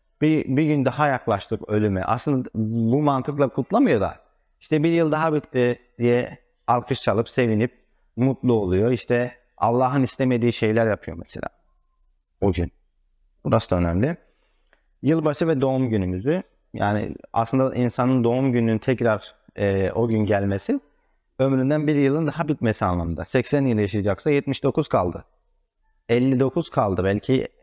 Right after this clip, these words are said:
kırk kaldı. Ama bunu kutluyoruz. Burası da altını çizdiği bir diğer husus. Doğuma da ölüme de çiçekler gönderiyoruz,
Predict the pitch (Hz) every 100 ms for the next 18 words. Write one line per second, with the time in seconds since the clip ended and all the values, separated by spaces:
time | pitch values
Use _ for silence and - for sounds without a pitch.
0 | - - 170 - - 123 101 80 - _
1 | _ _ _ _ _ 110 107 - - 156
2 | 202 175 196 - 151 131 110 95 - _
3 | _ _ _ _ _ _ _ - 101 -
4 | - 69 - - _ _ 98 98 104 98
5 | 87 98 90 92 92 90 87 87 85 -
6 | _ - 104 165 170 - _ _ _ _
7 | _ _ _ _ - 113 135 151 180 214
8 | 190 143 139 156 160 147 - - 113 120
9 | 113 101 90 87 85 82 _